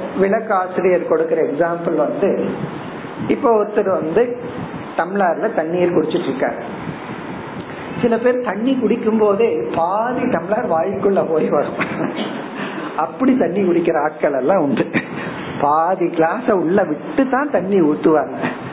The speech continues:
இப்ப அந்த கிளாஸ் பாதியை குடிச்சிட்டு நம்ம கிட்ட குடுக்கறாருன்னு வச்சுக்கோமே, ஏற்கனவே பாதி கிளாஸ்ல இருந்து பாதி தண்ணி அவர் வாயிலிருந்து வந்த தண்ணி, உடனே நம்ம என்ன சொல்லுவோம்?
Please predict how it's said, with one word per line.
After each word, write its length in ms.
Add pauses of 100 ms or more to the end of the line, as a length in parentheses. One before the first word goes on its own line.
(340)
இப்ப 140
அந்த 280
கிளாஸ் 280 (100)
பாதியை 520
குடிச்சிட்டு 400
நம்ம 220
கிட்ட 180
குடுக்கறாருன்னு 720
வச்சுக்கோமே, 600 (1300)
ஏற்கனவே 840 (1080)
பாதி 440
கிளாஸ்ல 600
இருந்து 280 (140)
பாதி 460
தண்ணி 320
அவர் 200
வாயிலிருந்து 580
வந்த 320
தண்ணி, 280 (680)
உடனே 320
நம்ம 240
என்ன 180
சொல்லுவோம்? 560